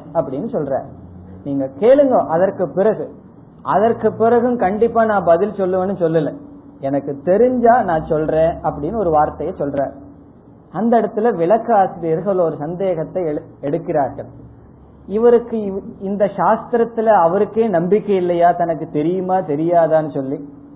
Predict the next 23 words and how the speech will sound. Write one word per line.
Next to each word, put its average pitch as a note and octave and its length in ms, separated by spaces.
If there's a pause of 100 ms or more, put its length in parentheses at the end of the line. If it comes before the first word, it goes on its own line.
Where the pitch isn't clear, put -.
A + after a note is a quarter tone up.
(240)
அப்ப E3 240
அவருக்கே A3+ 1080 (580)
தான் F#3 360
புரிஞ்சிருக்கிற A3 720
கருத்துல G3+ 600 (100)
தார்டியம், F3 680 (120)
திருட F#3+ 360
புத்தி E3+ 260
கிடையாதா D3+ 800 (200)
என்றால், C#3 640 (400)
"எனக்கு D#3+ 380 (100)
தெரிஞ்சா A3+ 600
சொல்றேன்னு" G3 640
சொல்வது E3+ 760 (340)
அவருடைய E3+ 540
அறிவுல A#3+ 680
சந்தேகம் F#3 500
அல்ல. D#3 300 (420)
இதை E3+ 160
அப்படியும் G#3+ 460
நம்ம G#3 200
சொல்லலாம் F#3+ 420
அல்லவா? E3+ 420